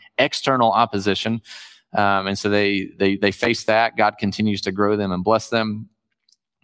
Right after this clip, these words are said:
Uh, also in chapter five, uh, you could think of Ananias and Sapphira, who, um, sell some land, but then lie about, um, how much they, they sold it for. And so, um, they're, they're lying to the apostles, they're lying to the church, but they're ultimately lying to the Holy Spirit in that.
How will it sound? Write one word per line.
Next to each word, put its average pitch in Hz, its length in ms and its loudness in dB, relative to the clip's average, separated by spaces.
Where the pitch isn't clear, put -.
Uh, 98 140 0
also 110 280 2
in 98 80 -2
chapter 104 360 -2
five, 110 540 0
uh, 104 100 6
you 101 120 2
could 107 140 -2
think 117 140 2
of 101 40 0
Ananias 120 540 0
and 120 100 -2
Sapphira, 117 600 0
who, 110 260 2
um, 98 400 2
sell 135 400 2
some 120 200 -2
land, 139 300 2
but 110 80 0
then 131 140 4
lie 117 340 4
about, 110 440 2
um, 107 280 2
how 135 200 0
much 147 360 0
they, 120 180 2
they 123 140 2
sold 160 320 0
it 120 100 -6
for. 90 320 -2
And 95 140 -4
so, 107 360 0
um, 104 240 2
they're, 123 240 2
they're 113 180 2
lying 120 500 2
to 110 220 0
the 104 80 0
apostles, 160 500 2
they're 113 100 2
lying 120 200 4
to 110 60 0
the 104 80 -2
church, 143 260 0
but 117 100 -2
they're 107 140 2
ultimately 123 340 0
lying 107 220 2
to - 100 -4
the 104 80 2
Holy 101 200 0
Spirit 185 360 0
in 107 120 -2
that. 104 240 0